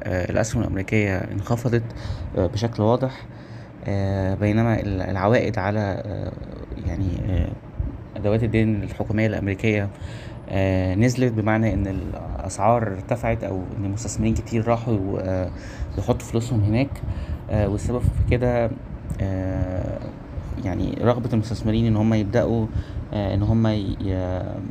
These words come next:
يخفضوا شوية الإكسبوجر بتاعهم قبل، آه، قرار، آه، يعني منتظر من الفدرالي الأمريكي. آه، الناس كلها متوقعة إن يحصل رفع سعر الفايدة. آه،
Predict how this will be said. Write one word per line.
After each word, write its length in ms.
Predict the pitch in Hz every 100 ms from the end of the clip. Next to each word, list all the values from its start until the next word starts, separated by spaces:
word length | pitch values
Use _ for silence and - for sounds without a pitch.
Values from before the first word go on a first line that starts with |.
| - -
يخفضوا 440 | 107 107 - 117
شوية 220 | 117 117
الإكسبوجر 460 | 113 113 - 117 113
بتاعهم 460 | 107 117 117 127 120 - - - -
قبل، 420 | 113 113 120 117 113 - - -
آه، 260 | 98 98 95 -
قرار، 320 | 107 107 117 110
آه، 320 | 107 98 90 - -
يعني 220 | 104 98 101
منتظر 480 | 104 101 117 117
من 140 | 104 113
الفدرالي 400 | 113 104 101 110
الأمريكي. 680 | 92 98 113 113 117 117 -
آه، 140 | 98 98
الناس 220 | 107 -
كلها 200 | 110 110
متوقعة 380 | 104 95 104 107
إن 80 |
يحصل 260 | 110 113 110
رفع 160 | 110 113
سعر 200 | 107 107
الفايدة. 400 | 104 120 127 185 - - - - - - -
آه، 1040 | - 101 98 98 98 95 95 98 98 -